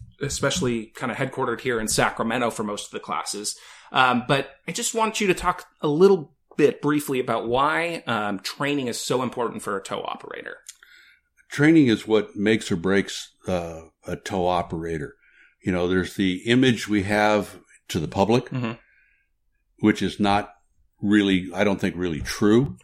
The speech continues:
Speaker 2: is that, you know, a lot of these guys are very professional, uh, in how they handle themselves. But if you look at a business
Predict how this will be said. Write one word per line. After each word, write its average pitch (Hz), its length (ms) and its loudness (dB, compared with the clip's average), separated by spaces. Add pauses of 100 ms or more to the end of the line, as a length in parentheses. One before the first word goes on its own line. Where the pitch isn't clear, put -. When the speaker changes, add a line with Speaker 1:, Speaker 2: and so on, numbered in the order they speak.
(540)
Speaker 2:
is 95 300 -2
that, 92 360 -4 (120)
you 101 100 -2
know, 90 100 -4
a 90 60 -6
lot 101 140 0
of 110 60 2
these 101 140 -2
guys 92 300 0
are 87 60 -6
very 87 240 -4
professional, 110 720 -2 (400)
uh, 87 260 -10
in 87 140 -2
how 92 180 -2
they 85 120 0
handle 107 320 2
themselves. 110 480 -2 (480)
But 92 240 -2
if 95 220 -6
you 110 120 0
look 107 200 4
at 95 60 0
a 80 40 -2
business 117 760 2